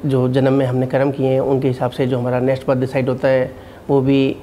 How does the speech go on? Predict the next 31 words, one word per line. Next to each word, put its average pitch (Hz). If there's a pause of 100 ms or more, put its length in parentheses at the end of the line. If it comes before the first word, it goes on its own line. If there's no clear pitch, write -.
(180)
counter 131
शिव 139
के 151
पास 139
से 139
ही 147
गवर्न 139
होता 139
है। 156 (1400)
आशा 160
करता 175
हूँ 170
आप 135
सभी 147
का 143
पिछला 143
सप्ताह 135
अच्छा 139
रहा 131
होगा, 131 (160)
आपने 131
मेरे 127
बताए 127
हुए 127
कुछ 135 (340)
remedies 127 (640)
को 131
फॉलो 143
भी 156
किया 147
होगा। 147